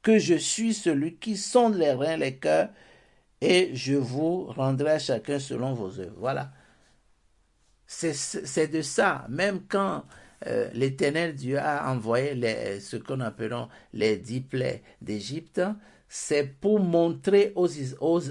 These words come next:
aux Égyptiens d'abord, hein, c'est ce qu'il a dit, aux Égyptiens et aux Hébreux, que c'est l'Éternel seul qui est Dieu. De montrer aux, aux Égyptiens également. Donc,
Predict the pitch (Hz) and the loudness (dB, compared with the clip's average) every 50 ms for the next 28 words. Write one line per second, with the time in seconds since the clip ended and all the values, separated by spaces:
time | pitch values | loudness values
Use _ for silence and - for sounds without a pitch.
0 | 135 156 170 151 135 147 127 117 127 120 113 - - - 160 156 135 127 110 113 | 2 2 2 2 2 -2 -2 -4 -6 -8 -10 -8 -6 -6 -6 -2 0 0 0 0
1 | 135 165 180 160 135 120 123 135 135 - - - - 113 - - 160 156 175 180 | 0 0 2 2 0 0 -2 -6 -10 -14 -14 -12 -12 -12 -10 -6 -4 -2 -2 -2
2 | 175 190 214 202 190 - - - - - - _ - 180 202 202 165 165 160 139 | -2 -4 -8 -10 -10 -14 -18 -20 -20 -20 -20 _ 8 10 12 12 12 8 4 2
3 | 127 131 127 123 - - 160 165 165 165 - - 180 208 208 190 180 143 135 143 | 0 -4 -6 -8 -8 -6 -6 -4 -4 -6 -4 4 10 12 12 12 12 10 8 2
4 | 131 127 147 147 160 151 135 - - _ _ _ _ _ _ _ _ _ _ _ | 0 0 -2 -4 -4 -4 -6 -10 -16 _ _ _ _ _ _ _ _ _ _ _
5 | _ _ _ _ _ - 160 160 156 135 - 127 113 113 113 110 - - 120 110 | _ _ _ _ _ -4 -2 -2 -2 -2 -2 -2 0 0 -2 -4 -4 -2 -2 -2
6 | 117 123 131 135 135 135 - 143 139 135 131 135 - 135 123 117 107 101 101 85 | -2 -2 -2 -4 -4 -4 -6 -6 -6 -6 -6 -8 -8 -8 -8 -8 -8 -10 -14 -16
7 | - - - _ _ _ _ - 101 131 147 165 165 160 156 151 139 135 139 160 | -16 -18 -20 _ _ _ _ -8 -6 -4 -2 0 0 0 0 -2 -2 -4 -6 -8
8 | 156 147 135 135 - _ _ _ _ _ _ _ _ _ _ - - 127 143 143 | -8 -8 -10 -12 -16 _ _ _ _ _ _ _ _ _ _ -8 -4 -2 -2 -2
9 | 135 135 - 147 151 139 139 120 110 107 104 104 - - - 131 131 135 135 - | -4 -4 -4 -4 -2 -2 -2 -4 -4 -6 -10 -10 -12 -10 -8 -8 -8 -8 -10 -12
10 | 104 101 107 104 104 104 107 113 113 113 127 - _ _ - - 110 131 143 | -10 -8 -6 -6 -6 -6 -8 -8 -10 -12 -14 -18 _ _ -8 -4 -4 -4 -4